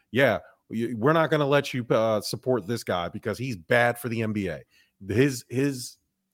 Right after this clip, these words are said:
his political agenda, his beliefs,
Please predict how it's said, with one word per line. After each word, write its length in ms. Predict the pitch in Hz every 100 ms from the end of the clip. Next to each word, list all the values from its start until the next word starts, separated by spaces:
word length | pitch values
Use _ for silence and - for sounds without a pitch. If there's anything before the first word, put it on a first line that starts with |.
| _
his 300 | - 117 147
political 600 | - 120 107 139 131 127
agenda, 560 | 110 104 120 120 120 117 _ _ _
his 180 | 127 131
beliefs, 640 | 110 98 101 117 123 -